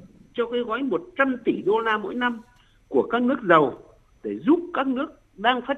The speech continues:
triển trong cuộc chiến chống biến đổi, biến đổi khí hậu. Tuy nhiên, ông Biden cũng đã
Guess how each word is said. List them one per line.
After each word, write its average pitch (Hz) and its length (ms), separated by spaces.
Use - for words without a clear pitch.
triển 113 160
trong 214 200
cuộc - 180
chiến 175 260
chống 214 180
biến 220 180
đổi, - 180
biến 175 160
đổi 143 180
khí 202 80
hậu. - 160
Tuy 311 160
nhiên, 294 360
ông 269 200
Biden 226 400
cũng 233 200
đã - 80